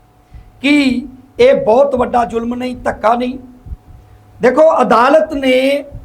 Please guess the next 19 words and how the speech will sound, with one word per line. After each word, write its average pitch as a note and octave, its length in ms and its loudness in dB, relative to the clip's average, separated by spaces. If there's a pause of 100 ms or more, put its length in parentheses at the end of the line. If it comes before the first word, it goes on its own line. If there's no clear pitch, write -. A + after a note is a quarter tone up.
(380)
ਪਿਛਲੇ D4 360 2 (240)
ਇੱਕ D4+ 220 0
ਸਾਲ A3+ 360 2
ਦੇ A3 100 2
ਵਿੱਚ - 300 -12 (440)
ਦਰਜਨਾਂ C4 640 0
ਅਜਿਹੇ C#4+ 320 2
ਕੇਸਾਂ B3+ 420 -4
ਦਾ A#3 100 -4
ਫੈਸਲਾ G#3 400 -10
ਕੀਤਾ, G#3 520 -8 (460)
ਜਿਨ੍ਹਾਂ B3 360 0
'ਚ A#3+ 160 -4 (800)
ਪੁਲਿਸ D4 460 2 (440)
ਵੱਲੋਂ B3+ 600 0
ਝੂਠੇ B3+ 520 0
ਮੁਕਾਬਲੇ A#3 520 0
ਬਣਾ G#3 240 -8
ਕੇ G3+ 300 -8